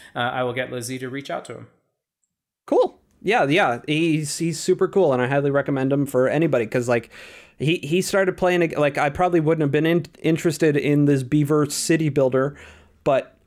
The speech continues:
Speaker 2: though, th-, watching him play it, it got me to buy that game in early access on Steam. So,
Speaker 1: Nice.
Speaker 2: you know, hey. Um, yeah, so let's see here. Moving on, uh, unless you have an-,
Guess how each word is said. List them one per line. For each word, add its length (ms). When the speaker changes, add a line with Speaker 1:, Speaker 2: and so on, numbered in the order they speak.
Speaker 2:
though, 280
th-, 380
watching 420
him 160
play 260
it, 120
it 180
got 220
me 100
to 80
buy 240
that 200
game 360
in 180
early 240
access 400
on 160
Steam. 300
So, 480
Speaker 1:
Nice. 540
Speaker 2:
you 120
know, 160
hey. 300
Um, 640
yeah, 500
so 420
let's 360
see 460
here. 460
Moving 560
on, 560
uh, 240
unless 260
you 80
have 120
an-, 300